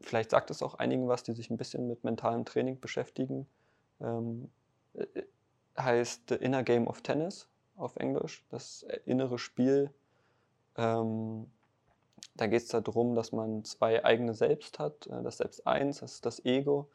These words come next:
dass du immer für alles eine Bestätigung willst, und dann das Selbst zwei, das ist einfach der Körper, der alles von alleine macht und dass man gar, gar nicht wirklich der Handelnde ist.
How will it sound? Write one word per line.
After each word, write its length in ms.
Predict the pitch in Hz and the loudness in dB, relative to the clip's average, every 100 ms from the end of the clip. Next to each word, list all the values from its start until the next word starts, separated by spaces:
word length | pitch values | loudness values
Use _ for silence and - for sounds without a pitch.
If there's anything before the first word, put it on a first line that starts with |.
| _ _ | _ _
dass 120 | - | -4
du 60 | 120 | -2
immer 120 | 117 | 0
für 140 | - | 0
alles 240 | 117 123 120 | 0 0 -4
eine 80 | 117 | -4
Bestätigung 640 | 117 123 131 139 135 135 | -2 -2 -2 -2 -2 0
willst, 320 | 135 135 - 120 | 0 0 -2 -4
und 100 | 117 | -2
dann 140 | 110 | -2
das 140 | 113 | -2
Selbst 360 | 117 113 - - | 0 0 -2 -8
zwei, 360 | - 123 127 - _ - - _ - | 2 4 4 -2 _ -20 -20 _ -8
das 100 | 110 | -2
ist 40 | |
einfach 240 | 117 113 113 | 0 0 2
der 120 | 110 | 2
Körper, 380 | - 117 120 110 | 8 8 8 6
der 140 | 107 | 6
alles 200 | 113 113 | 4 0
von 140 | 117 107 | -2 -2
alleine 340 | 107 117 131 | 2 2 2
macht 300 | 127 135 - | 0 -2 -6
und 60 | 110 | -6
dass 160 | - | -4
man 140 | 110 107 | -4 -2
gar, 140 | 107 | -2
gar 300 | 117 107 110 | -4 -2 0
nicht 320 | 110 - - | 0 -6 -6
wirklich 260 | 117 - - | -6 -4 0
der 140 | 113 | 0
Handelnde 520 | 117 127 135 131 131 127 | 2 4 2 2 -2 -2
ist. 220 | - | -6